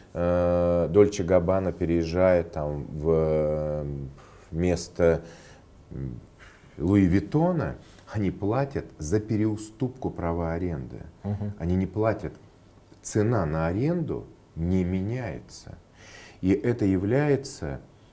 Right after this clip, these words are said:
Speaker 1: очень серьёзным, а,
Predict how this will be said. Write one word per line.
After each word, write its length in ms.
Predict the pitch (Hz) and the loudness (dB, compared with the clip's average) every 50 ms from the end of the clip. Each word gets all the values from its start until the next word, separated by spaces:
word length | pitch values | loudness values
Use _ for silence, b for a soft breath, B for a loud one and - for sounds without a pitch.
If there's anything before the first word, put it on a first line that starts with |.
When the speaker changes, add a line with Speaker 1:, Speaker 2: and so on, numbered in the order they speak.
| - - - | -20 -8 0
Speaker 1:
очень 360 | - 110 104 - - 92 80 | 0 0 2 0 -2 -4 -6
серьёзным, 920 | - - - - 85 85 85 92 101 123 131 127 - 107 85 76 69 65 67 - b b b b b b - - - - | -6 -4 -4 -2 -2 0 0 0 0 0 -2 -4 -4 -6 -6 -6 -6 -8 -10 -14 b b b b b b -20 -20 -16 -8
а, 680 | - 87 87 85 85 82 82 82 82 80 80 78 76 - | -4 -2 0 0 0 0 0 0 0 0 -2 -2 -4 -6